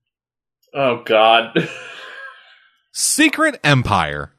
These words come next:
Speaker 1: Right, I saw this. I don't know what this is, and I don't want to. <laughs>
Speaker 2: So, a teaser image was released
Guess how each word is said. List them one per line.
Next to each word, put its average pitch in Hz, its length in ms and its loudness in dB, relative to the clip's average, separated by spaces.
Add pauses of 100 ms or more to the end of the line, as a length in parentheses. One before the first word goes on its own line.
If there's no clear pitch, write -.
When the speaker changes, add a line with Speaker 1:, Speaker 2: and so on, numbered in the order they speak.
(1700)
Speaker 1:
Right, 147 460 4
I 131 120 4
saw 139 340 4
this. 123 200 2
I 143 120 2
don't 196 220 4
know 226 120 8
what 220 160 6
this 202 220 0
is, 170 240 2
and 135 100 0
I 131 60 4
don't 147 240 0
want 147 220 -2
to. 104 200 -4 (260)
<laughs> 165 140 -6 (1300)
Speaker 2:
So, 131 380 0
a 247 140 -2
teaser 233 340 0
image 165 240 4
was 117 180 2
released 101 440 -2